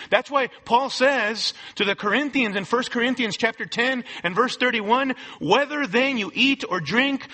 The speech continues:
or whatever you do, do all to the glory of God." All of it.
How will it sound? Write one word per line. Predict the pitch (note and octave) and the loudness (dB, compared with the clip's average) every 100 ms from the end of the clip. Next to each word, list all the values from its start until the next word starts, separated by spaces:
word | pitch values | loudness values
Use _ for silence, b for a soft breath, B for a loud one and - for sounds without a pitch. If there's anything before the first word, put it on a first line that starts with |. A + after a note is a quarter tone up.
| B | B
or | F#3+ G3 | 0 4
whatever | F#3+ C#4+ E4+ E4+ | 4 2 -2 -4
you | C4+ G#3 | -4 -2
do, | E3 D#3+ E3+ B C#3+ | -2 -2 -4 B -6
do | G3 - | -4 2
all | A3+ D#4 E4+ E4 D#4+ B - | 4 4 4 2 -2 B -4
to | F#3+ | -2
the | F#3 | -2
glory | G3 B3+ D4 D4 D4 - B | 0 2 2 2 0 -4 B
of | F3+ C#3+ | -2 0
God." | F3 E3 C3 A#2 _ _ _ _ _ _ _ | -2 -2 -6 -12 _ _ _ _ _ _ _
All | G#3+ D4 D#4+ | 2 2 0
of | G#3 | -4
it. | C#3+ _ | -8 _